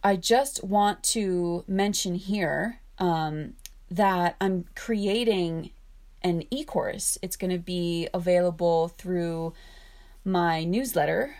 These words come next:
Um, so you have to subscribe to my newsletter if you're interested in that. Um, you can go to the episode webpage in order to do so.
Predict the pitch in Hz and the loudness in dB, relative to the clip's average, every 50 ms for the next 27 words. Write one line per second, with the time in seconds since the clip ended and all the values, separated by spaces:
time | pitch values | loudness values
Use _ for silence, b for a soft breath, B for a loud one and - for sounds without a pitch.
0 | - - - 202 180 170 156 151 156 160 - - 185 175 170 160 170 175 170 170 | -12 -4 0 2 2 2 2 0 -2 -4 -2 -2 0 -2 -2 -4 -6 -6 -4 -6
1 | 170 - - 185 175 - - - - - 170 170 170 - - 208 208 202 196 170 | -4 -4 -6 -6 -6 -4 -4 -2 0 0 0 0 0 -2 -4 -4 -2 -2 -2 -2
2 | 156 160 - 160 160 160 156 165 165 - 175 - - 170 165 - 196 - - - | -2 -2 -2 -4 -2 -2 -2 -4 -4 -4 -6 -6 -4 -4 -4 -4 -4 -4 -4 -4
3 | 190 208 202 202 185 170 160 151 156 185 233 - - - - - - - 175 165 | -4 -4 -4 -4 -4 -4 -4 -2 -2 -2 -4 -2 -2 -4 -4 -4 -4 -4 -4 -2
4 | 165 170 170 165 185 180 175 175 170 165 - 180 175 170 170 170 170 190 - - | -2 -4 -6 -4 -4 -2 -2 0 -2 -2 -4 -6 -4 -2 -2 -2 -2 -4 -6 -6
5 | 208 202 190 180 170 170 - 190 170 170 170 165 175 165 - 165 170 170 180 190 | -6 -4 -2 -4 -4 -4 -4 -4 -4 -4 -4 -4 -6 -4 -4 -4 -4 -4 -4 -6
6 | 180 170 165 156 156 - - 170 160 165 170 190 220 220 | -6 -6 -6 -6 -6 -6 -4 -2 0 0 0 0 -2 -6